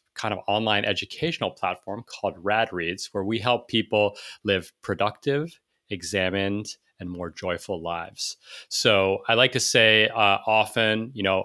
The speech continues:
a lot of people teach the how, how to be more productive, how to change jobs, how to find out what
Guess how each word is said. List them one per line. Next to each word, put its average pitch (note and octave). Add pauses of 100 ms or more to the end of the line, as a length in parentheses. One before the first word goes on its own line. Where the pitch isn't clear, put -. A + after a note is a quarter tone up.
(120)
a -
lot G#2
of G#2
people G#2
teach -
the -
how, G2 (400)
how G#2
to G2
be F#2
more G2+
productive, F#2+
how G2
to F#2+
change F#2
jobs, G2
how G#2+
to G#2
find F#2+
out F#2+ (280)
what F#2+